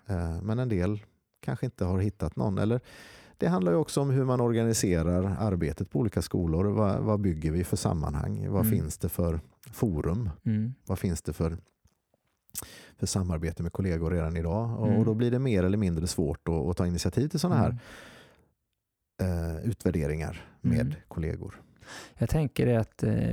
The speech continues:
Speaker 2: vi har ju haft förmånen att jobba ganska tajt
Speaker 1: Verkligen.
Speaker 2: i vårt ämneslag
Speaker 1: Verkligen.
Speaker 2: och till viss del i vårt arbetslag också.
Speaker 1: Ja.
Speaker 2: Men, men det är ju en, en förutsättning för att bygga en relation som jag tror är nödvändig för att
Speaker 1: Mm.
Speaker 2: man ska kunna ha ett, eh,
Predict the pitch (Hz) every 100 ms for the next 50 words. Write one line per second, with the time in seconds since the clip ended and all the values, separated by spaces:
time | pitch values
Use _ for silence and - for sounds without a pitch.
0 | 113 120 131 170 160 151 - 143 117 98
1 | 101 131 139 110 104 110 107 - 107 180
2 | - - - - - - - - 101 117
3 | 107 143 127 131 104 135 104 98 113 139
4 | 185 - - 87 82 - 98 185 233 156
5 | 104 - 185 135 123 117 135 107 98 117
6 | 110 107 - 160 180 76 117 - 147 151
7 | 160 147 131 180 202 170 - 139 - 180
8 | 120 104 117 - 131 - 113 110 120 135
9 | 107 98 101 107 - 131 190 - 147 -
10 | 139 110 110 135 113 98 95 143 170 139
11 | 107 104 - - - - - - - _
12 | 90 87 - 127 117 117 123 120 117 98
13 | 113 123 -